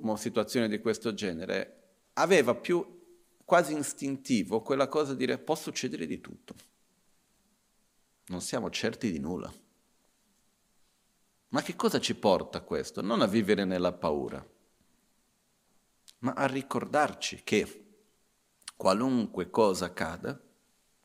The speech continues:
quello che comincia prima o poi finisce, però noi continuiamo.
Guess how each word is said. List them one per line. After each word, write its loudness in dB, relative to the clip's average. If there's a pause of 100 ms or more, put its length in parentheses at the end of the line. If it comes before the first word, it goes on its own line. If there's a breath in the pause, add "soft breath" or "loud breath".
(1120)
quello 2
che -2
comincia 0
prima 0
o 2
poi 2
finisce, -4
però 4
noi -2
continuiamo. -6